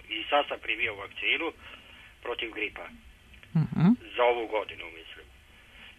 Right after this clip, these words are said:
Speaker 1: I dobro, dobro se, mislim,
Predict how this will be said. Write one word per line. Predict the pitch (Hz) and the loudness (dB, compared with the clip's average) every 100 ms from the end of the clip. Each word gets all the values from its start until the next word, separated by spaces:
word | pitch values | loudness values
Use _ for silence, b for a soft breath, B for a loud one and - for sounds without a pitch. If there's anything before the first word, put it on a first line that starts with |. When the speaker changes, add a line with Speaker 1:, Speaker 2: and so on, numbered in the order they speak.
| 113 | -2
Speaker 1:
I | 120 123 113 - - - | 2 4 2 -2 -18 -14
dobro, | - 123 135 135 123 - - | -2 0 0 -4 -6 -12 -12
dobro | - 127 143 135 | -4 -2 0 0
se, | 127 117 | 0 0
mislim, | 120 120 117 | 2 2 0